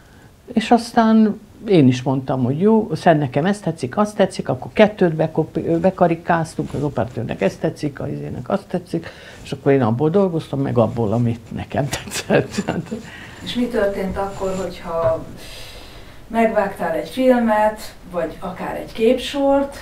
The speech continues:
Speaker 2: beültetek a vetítővel, operatőrrel, rendezővel, és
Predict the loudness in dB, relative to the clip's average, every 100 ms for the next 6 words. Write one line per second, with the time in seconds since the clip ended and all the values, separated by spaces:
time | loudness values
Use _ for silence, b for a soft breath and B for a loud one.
0 | -8 -2 0 0 -4 -8 -8 -2 -2 -2
1 | -4 -8 -6 -4 -4 -4 -4 -4 -6 -6
2 | -4 -2 -4 -6 -6 -4 -4 -4 -6 -6
3 | -6